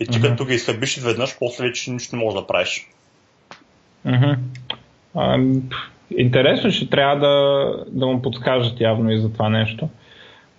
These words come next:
Speaker 2: Ам, но да. Ам,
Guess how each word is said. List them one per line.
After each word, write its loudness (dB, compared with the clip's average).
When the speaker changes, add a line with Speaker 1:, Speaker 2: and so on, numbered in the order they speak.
Speaker 2:
Ам, 0
но 4
да. 2
Ам, 4